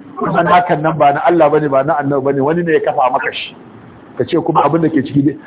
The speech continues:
To an kace ɗariƙa ka komai daidai ne, ka mai da wanda ya ka ɗariƙa Annabi. Domin Annabi ne kawai abin da ya zo da shi duka daidai.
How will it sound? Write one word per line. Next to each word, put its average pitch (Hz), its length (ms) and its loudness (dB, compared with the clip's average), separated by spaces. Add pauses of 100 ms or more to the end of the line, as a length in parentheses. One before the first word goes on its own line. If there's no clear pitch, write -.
(120)
To 202 60 2
an 226 140 4
kace 269 220 2
ɗariƙa 196 500 0
ka 151 80 -2
komai 175 320 2
daidai 175 360 4
ne, 131 160 -2 (340)
ka 208 240 4
mai 214 180 2
da 185 80 4
wanda 165 180 2
ya 156 80 0
ka 156 180 2
ɗariƙa 143 380 0
Annabi. 123 300 -4 (920)
Domin 170 220 2
Annabi 208 380 2
ne 185 120 2
kawai 220 320 2
abin 180 200 0
da 170 80 4
ya 160 60 4
zo 165 100 2
da 156 120 -4
shi 151 140 -2
duka 147 200 0
daidai. 117 360 0